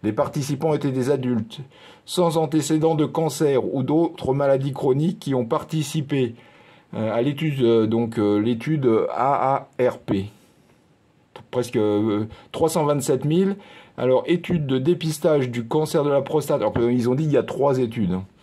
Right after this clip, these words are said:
Du, du poumon, colorectal, euh, l'ovaire, quarante-deux mille. Donc, j'imagine qu'il y avait des hommes et des femmes dans les <laughs> études sur la santé agricole.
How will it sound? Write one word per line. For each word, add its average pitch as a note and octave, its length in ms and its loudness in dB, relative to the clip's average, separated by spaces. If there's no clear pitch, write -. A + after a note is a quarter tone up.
Du, C3+ 240 -6
du D3 160 -2
poumon, D#3 680 0
colorectal, D3+ 920 2
euh, G#2 500 0
l'ovaire, C#3 600 2
quarante-deux B2 420 2
mille. D3 300 -2
Donc, G#2+ 180 -2
j'imagine A#2+ 440 0
qu'il A#2+ 220 4
y A#2 80 4
avait A2 180 2
des A2+ 220 2
hommes C3 160 2
et A2+ 40 0
des A2+ 120 0
femmes A2+ 280 0
dans F2+ 140 0
les F#2 480 -4
<laughs> - 320 -20
études F3+ 400 0
sur F3 140 2
la G3 80 4
santé F#3+ 280 2
agricole. D#3 640 2